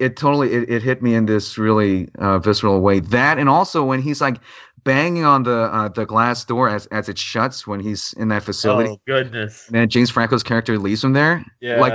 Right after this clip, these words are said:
Speaker 2: yeah, yeah.
Speaker 1: Andy Serkis's performance, I was like, "Oh my gosh!" Like, you could just, <laughs> you just, you just feel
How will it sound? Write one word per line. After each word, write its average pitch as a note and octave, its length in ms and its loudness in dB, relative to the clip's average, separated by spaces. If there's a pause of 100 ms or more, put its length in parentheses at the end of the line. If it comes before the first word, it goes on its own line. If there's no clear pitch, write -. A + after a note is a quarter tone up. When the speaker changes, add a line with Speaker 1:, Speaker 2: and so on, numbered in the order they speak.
(160)
Speaker 2:
yeah, A2 120 -6
yeah. A2 240 -8
Speaker 1:
Andy D#3+ 260 -14
Serkis's - 520 -10
performance, C3+ 600 0
I A#2+ 80 4
was A#2 100 2
like, A2 160 -2
"Oh C3+ 300 -2
my A2 240 -2
gosh!" A2+ 480 0
Like, G2 180 2
you G#2+ 100 -6
could B2 180 -2
just, A#2 320 -4
<laughs> - 60 -20
you C3+ 100 -8
just, - 600 -16
you A#2 80 -4
just A2+ 300 -4
feel A#2 560 2